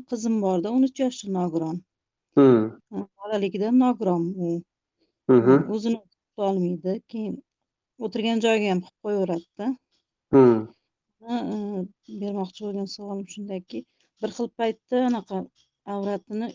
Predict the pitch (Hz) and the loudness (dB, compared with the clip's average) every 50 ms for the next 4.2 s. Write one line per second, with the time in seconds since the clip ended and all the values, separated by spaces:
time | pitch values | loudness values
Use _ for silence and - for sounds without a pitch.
0 | - - 220 220 226 226 220 - - 208 196 190 180 180 202 196 185 _ - 226 | -6 -4 -2 -2 0 -2 -2 -4 -4 -2 0 0 0 0 -2 -4 -6 _ -2 -2
1 | 220 214 175 - - - - 208 190 180 170 - _ - 180 180 175 196 240 262 | 0 -2 -2 -6 -10 -10 -6 -4 -2 -2 -4 -4 _ -8 -8 -6 -6 -6 -8 -8
2 | - _ _ _ _ _ _ - 196 185 208 190 196 208 208 214 208 185 196 - | -10 _ _ _ _ _ _ -10 -8 -6 -4 -2 -2 -2 -2 0 2 4 4 4
3 | 220 202 185 - - 190 180 - - 226 247 254 _ _ _ _ - 208 185 180 | 4 4 2 -2 -4 -8 -8 -8 -8 -8 -8 -8 _ _ _ _ -4 -2 -2 -2
4 | - - 175 | -4 -6 -10